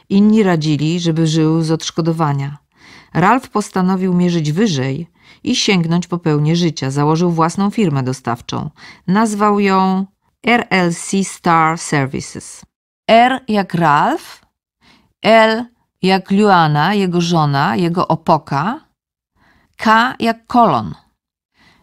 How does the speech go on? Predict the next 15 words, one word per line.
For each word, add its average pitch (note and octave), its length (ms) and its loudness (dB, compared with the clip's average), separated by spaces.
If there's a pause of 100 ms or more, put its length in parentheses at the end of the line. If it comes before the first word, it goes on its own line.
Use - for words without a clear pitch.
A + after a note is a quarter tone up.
(120)
I F#3+ 120 0
Star, G#3 500 2
ponieważ F#3+ 380 0
gdy F3 180 -2
patrzy G3+ 400 -2
w F3 80 -4
oczy F3+ 280 0
Luany, D#3+ 720 0 (680)
widzi A3 300 2
w G#3 80 2
nich G#3 220 2
gwiazdę F#3+ 520 2
zatopioną E3+ 600 0
w E3 60 -2
błękicie. D#3+ 600 -2